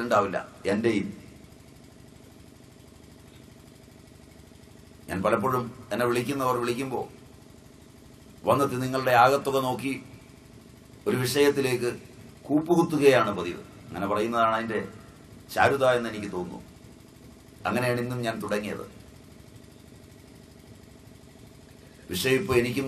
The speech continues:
നിങ്ങൾക്കും ഏതാണ്ട് മനസ്സിലായിട്ടുണ്ട്, പഥ്യമായിട്ടുണ്ടെന്ന് ഞാൻ പറയുന്നില്ല. അതുകൊണ്ട് കേൾക്കാനുള്ളൊരു തയ്യാറെടുപ്പുമായി നാളെ പോരുക. ഇന്ന് കേട്ടതിൻ്റെ പേരിൽ നാളെ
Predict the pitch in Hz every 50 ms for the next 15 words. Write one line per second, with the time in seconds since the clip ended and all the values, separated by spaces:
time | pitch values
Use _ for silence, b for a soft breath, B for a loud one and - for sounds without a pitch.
0 | 127 120 123 127 120 123 123 117 110 117 127 127 123 123 123 120 - - - -
1 | - - - - - - - - - - 101 104 120 123 127 - - 156 151 147
2 | 135 113 107 101 92 92 98 95 - - 127 127 131 131 123 123 131 123 123 120
3 | 127 117 117 117 101 95 101 104 101 80 73 67 - - - - - - - -
4 | - - - - - - - - - - - - - - - - - - - -
5 | - - - - - - - - - - - - - - - - - - - -
6 | - - - - - - - - - - - - - - - 90 95 101 101 104
7 | 117 117 113 127 127 131 120 120 120 113 - - 104 107 113 120 127 131 127 117
8 | 117 113 110 107 104 92 90 90 87 - 76 - - 71 - - - - - -
9 | - - - - - - - - - - - - - - - - - - - -
10 | - - - - - - - - - - - - - - - - - - - -
11 | - - - - - - - - - - - - - - - - - - - -
12 | - - - - - - - - - - - - - - - - - - - -
13 | - - - - - - - - - - - 87 101 113 110 - 104 107 - 127
14 | 131 139 135 135 127 123 120 113 113 113 110 104 - - - - - - 95 98
15 | 104 104